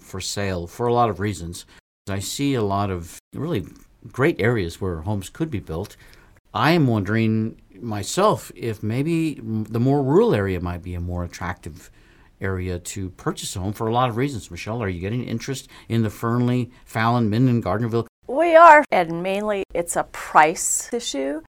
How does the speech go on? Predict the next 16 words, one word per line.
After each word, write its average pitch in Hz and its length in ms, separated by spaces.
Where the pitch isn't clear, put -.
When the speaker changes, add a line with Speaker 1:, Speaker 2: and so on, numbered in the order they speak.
Speaker 2:
Some 190 300
buyers 175 540
are 170 100
not 180 240
qualifying 175 920
to - 160
purchase 170 400
homes 160 400
within 170 300
the 156 100
city 160 300
limits 151 360
of 147 180
Reno 156 240
or 147 120
Sparks, - 640